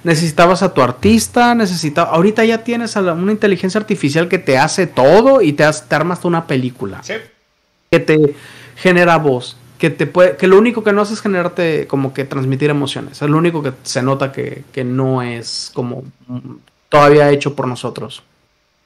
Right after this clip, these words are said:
Speaker 1: Pero, o sea, ahorita no te tardas en nada en hacer algo, le pides a chat G P T que te haga una tesis, te la hace.
Speaker 2: Sí.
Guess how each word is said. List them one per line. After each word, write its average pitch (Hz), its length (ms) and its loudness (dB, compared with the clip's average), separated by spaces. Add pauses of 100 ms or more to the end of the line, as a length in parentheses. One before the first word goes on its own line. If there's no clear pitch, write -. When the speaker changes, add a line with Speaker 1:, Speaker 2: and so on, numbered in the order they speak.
(220)
Speaker 1:
Pero, 143 320 0 (1120)
o 139 60 -10
sea, 151 100 -4
ahorita 135 320 -4
no 165 120 -8
te - 100 -18
tardas 165 420 -10
en 139 140 -4
nada 139 180 0
en 170 80 -2
hacer 139 240 -4
algo, 170 240 2
le 143 80 4
pides 147 240 2
a 175 60 0
chat 160 260 -2
G 170 140 0
P 175 100 -2
T 165 160 -4
que 165 140 -4
te 139 100 -4
haga 139 100 -2
una 156 260 -2
tesis, 139 360 -4
te 117 140 -8
la - 300 -12
hace. 190 260 -6
Speaker 2:
Sí. 170 200 -6